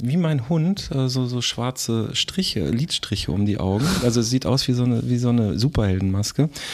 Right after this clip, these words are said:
Aber ich sagte ja gerade, jeder Vogel steht für was und, ähm, meiner steht eben für leider das Insektensterben.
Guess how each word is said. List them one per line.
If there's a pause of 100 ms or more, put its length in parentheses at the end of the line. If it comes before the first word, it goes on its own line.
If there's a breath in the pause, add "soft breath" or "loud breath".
(240 loud breath)
Aber (280 loud breath)
ich
sagte
ja
gerade,
jeder
Vogel
steht
für
was
und,
ähm,
meiner
steht
eben
für (160)
leider
das
Insektensterben.